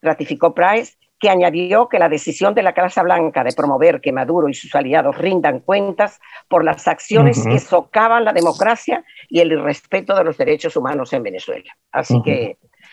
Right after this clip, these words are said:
Speaker 1: y, eh,
Speaker 2: Bueno.
Speaker 1: indicó también, dijo, "Mm, mira, leyó, no un decálogo, pero casi, ¿no?
Speaker 2: Sí.
Speaker 1: Para aliviar las sanciones,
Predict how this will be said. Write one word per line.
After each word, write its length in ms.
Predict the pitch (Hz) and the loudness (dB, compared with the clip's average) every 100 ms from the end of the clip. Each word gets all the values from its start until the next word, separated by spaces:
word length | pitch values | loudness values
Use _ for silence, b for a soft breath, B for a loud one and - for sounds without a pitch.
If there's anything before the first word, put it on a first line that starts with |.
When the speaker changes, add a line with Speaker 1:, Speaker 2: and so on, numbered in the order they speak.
| B B _ _ _ | B B _ _ _
Speaker 1:
y, 340 | 247 277 285 - | 2 4 2 2
eh, 240 | 175 160 | 4 6
Speaker 2:
Bueno. 240 | 156 175 - 143 _ | 6 4 0 -10 _
Speaker 1:
indicó 280 | 165 151 - | -2 0 0
también, 360 | - 160 202 190 | 0 0 0 -2
dijo, 280 | 156 208 | -2 2
"Mm, 220 | 262 254 - | 2 0 -2
mira, 300 | 220 175 113 | 2 2 2
leyó, 480 | 151 143 185 214 247 | 0 0 2 2 2
no 300 | - 180 208 | -2 -2 2
un 80 | 247 | 2
decálogo, 500 | 233 202 190 131 123 | 2 2 2 2 0
pero 200 | 139 123 | -2 -2
casi, 320 | 175 - 117 | -4 -4 -6
¿no? 200 | 139 302 _ - | -6 -8 _ -2
Speaker 2:
Sí. 180 | - 143 - - | 4 4 2 0
Speaker 1:
Para 240 | 196 180 | 2 2
aliviar 440 | 175 180 180 233 240 | 2 0 2 2 4
las 160 | 247 | 2
sanciones, 720 | - 202 - 220 190 165 196 | 0 -4 0 2 4 2 -2